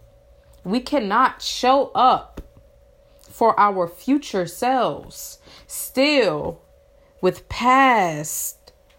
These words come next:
comfortabilities and past behaviors. We're not moving forward like that. We're moving forward in our truth. We're starting right now,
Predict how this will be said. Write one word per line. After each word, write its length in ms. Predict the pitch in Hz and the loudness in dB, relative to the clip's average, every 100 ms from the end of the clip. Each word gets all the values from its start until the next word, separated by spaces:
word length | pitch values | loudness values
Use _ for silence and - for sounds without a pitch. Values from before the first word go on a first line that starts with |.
| _ _ - | _ _ -4
comfortabilities 1300 | 226 220 175 151 202 269 - - 139 - - - - _ _ _ _ _ _ _ _ _ _ _ _ - | -2 -2 -4 -2 0 2 0 -4 -10 -10 -14 -14 -16 _ _ _ _ _ _ _ _ _ _ _ _ -2
and 200 | 185 170 | 0 0
past 480 | 226 254 269 262 - | 2 4 4 0 -4
behaviors. 1040 | 190 208 254 277 180 139 - - - - - _ _ _ _ _ _ _ _ _ _ _ _ _ _ _ _ _ _ _ _ - | -2 2 2 0 -4 -10 -10 -12 -12 -14 -18 _ _ _ _ _ _ _ _ _ _ _ _ _ _ _ _ _ _ _ _ -4
We're 160 | 214 | 0
not 260 | 254 269 190 | 2 2 2
moving 400 | 208 262 240 202 | 0 0 0 -6
forward 600 | - 240 277 240 - - | -2 2 2 0 -6 -10
like 280 | - 170 151 | -6 -6 -6
that. 400 | 165 151 - - _ _ _ _ _ _ _ _ _ _ 190 | -10 -12 -12 -20 _ _ _ _ _ _ _ _ _ _ -4
We're 100 | 185 | 0
moving 400 | 214 294 269 220 | 0 0 -2 -2
forward 460 | - 214 202 175 | 0 2 2 0
in 120 | 165 | -2
our 160 | 156 139 | -4 -8
truth. 540 | - - 196 165 - _ _ _ - | -10 -8 -6 -8 -14 _ _ _ -2
We're 140 | 226 | -2
starting 480 | 240 311 311 233 196 | 2 4 4 4 2
right 280 | 190 170 165 | 2 2 2
now, 520 | 208 254 190 147 | 4 4 2 -2